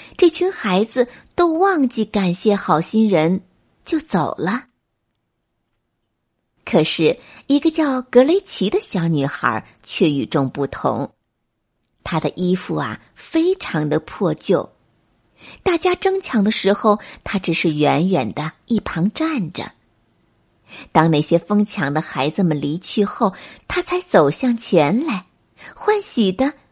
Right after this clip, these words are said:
拿起篮子里剩下的最小的那一块面包，然后充满感激地亲吻了一下面包师的手，朝家里跑去。第二天，那些孩子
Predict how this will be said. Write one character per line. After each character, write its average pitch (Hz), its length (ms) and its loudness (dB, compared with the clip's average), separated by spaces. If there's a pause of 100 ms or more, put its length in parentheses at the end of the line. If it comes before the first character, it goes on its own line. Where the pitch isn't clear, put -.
拿 170 180 2
起 180 220 2
篮 143 260 2
子 175 140 -2
里 151 160 0
剩 294 400 0
下 165 200 0
的 143 180 0 (200)
最 359 280 0
小 - 420 0
的 262 220 -2 (200)
那 214 120 2
一 143 160 2
块 147 200 0
面 139 300 0
包， 214 280 -4 (760)
然 311 160 6
后 349 160 4
充 381 260 -4
满 320 200 2
感 165 280 0
激 247 240 -4
地 208 200 -2 (200)
亲 381 380 -2
吻 180 180 4
了 139 60 0
一 147 100 0
下 160 220 -2
面 151 240 0
包 151 160 4
师 185 200 -2
的 165 120 0
手， - 500 -2 (300)
朝 - 260 -6
家 180 340 -4
里 160 160 -4
跑 - 400 -8
去。 - 360 -4 (2000)
第 185 140 6
二 262 360 -2
天， 175 340 -2 (460)
那 370 100 4
些 381 200 4
孩 214 340 -2
子 240 320 0